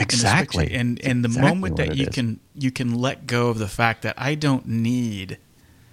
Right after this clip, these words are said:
Speaker 1: approval from a spouse, from a coworker,
Speaker 2: Yeah.
Speaker 1: from society. I have all the tools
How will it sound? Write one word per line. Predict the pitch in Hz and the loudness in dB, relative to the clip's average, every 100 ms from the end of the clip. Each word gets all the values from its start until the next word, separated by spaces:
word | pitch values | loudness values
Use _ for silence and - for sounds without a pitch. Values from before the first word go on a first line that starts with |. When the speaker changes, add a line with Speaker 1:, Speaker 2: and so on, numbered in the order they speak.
| _ - - - - - - - - - | _ -20 -20 -20 -20 -20 -20 -20 -20 -12
Speaker 1:
approval | - - 127 123 | -10 0 2 2
from | 117 110 | 0 0
a | 104 | 2
spouse, | - - 117 131 151 - - - | 0 2 2 2 2 0 0 -4
from | - 107 | -6 -6
a | |
coworker, | 98 - 127 120 123 131 | -2 2 4 4 2 0
Speaker 2:
Yeah. | 120 | -2
Speaker 1:
from | - 107 | -2 -2
society. | - - - 120 120 113 98 92 101 - - - - - | 0 2 4 2 0 -2 -4 -8 -10 -16 -20 -20 -20 -4
I | 127 165 | 2 2
have | 156 156 131 | 2 0 2
all | 123 | 2
the | 107 | 2
tools | 98 - 117 107 104 - | -2 0 0 0 -2 -6